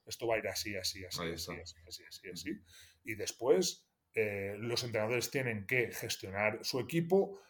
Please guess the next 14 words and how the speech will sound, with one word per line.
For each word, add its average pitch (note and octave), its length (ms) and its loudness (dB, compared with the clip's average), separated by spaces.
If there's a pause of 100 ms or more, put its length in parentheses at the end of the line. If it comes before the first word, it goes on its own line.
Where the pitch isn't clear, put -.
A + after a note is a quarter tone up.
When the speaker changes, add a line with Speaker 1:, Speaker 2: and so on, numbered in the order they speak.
(140)
Speaker 1:
gestionar C3 640 4
situaciones B2 600 0
graves B2+ 200 6
con C#3 140 4
los C#3 100 4
padres D#3+ 540 8
y C3 60 0
las A#2+ 180 2
situaciones A#2 440 -2
más A#2 140 2
graves A2+ 260 2
llegan G#2+ 200 -2
a E2 60 -14
mí. - 100 -20